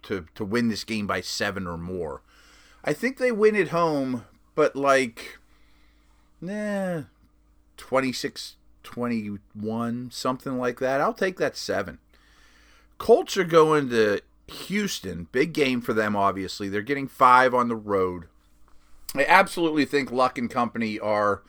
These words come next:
<clears throat> much better than what we saw a week ago.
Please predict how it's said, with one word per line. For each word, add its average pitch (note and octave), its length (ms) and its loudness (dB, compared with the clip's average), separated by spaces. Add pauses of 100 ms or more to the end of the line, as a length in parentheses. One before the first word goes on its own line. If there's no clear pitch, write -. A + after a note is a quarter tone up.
(260)
<clears throat> - 320 -8
much C#3+ 480 0
better B2+ 460 4 (720)
than B2+ 120 2
what B2+ 140 4
we B2 80 0
saw A2+ 260 6
a G#2+ 60 6
week G2+ 220 -4
ago. D#2+ 360 -8